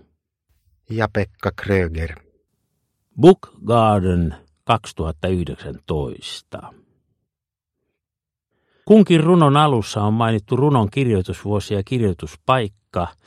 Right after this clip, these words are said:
Speaker 2: sekä paikkakunta, jos se on muu kuin Helsinki. Kirjoituspaikka ei aina ole runon tapahtumapaikka.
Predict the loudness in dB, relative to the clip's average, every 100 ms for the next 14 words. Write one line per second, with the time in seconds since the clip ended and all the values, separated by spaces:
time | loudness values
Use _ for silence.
0 | _ _ _ -10 -6 -6 -2 -2 -2 -8
1 | -10 -4 -4 -2 -4 -8 -8 -10 -10 -6
2 | -2 0 2 2 0 -6 -6 -4 0 0
3 | -2 -8 -12 -12 -14 -14 -14 -16 _ _
4 | _ _ _ _ _ _ _ 0 2 4
5 | 2 -4 -4 -4 -4 -6 -4 -4 -2 -2
6 | -2 -4 -4 -4 -2 -2 -2 -4 -6 -6
7 | -10 -14 -14 -16 -12 -8 -8 -10 -18 _
8 | _ _ _ -16 -16 -18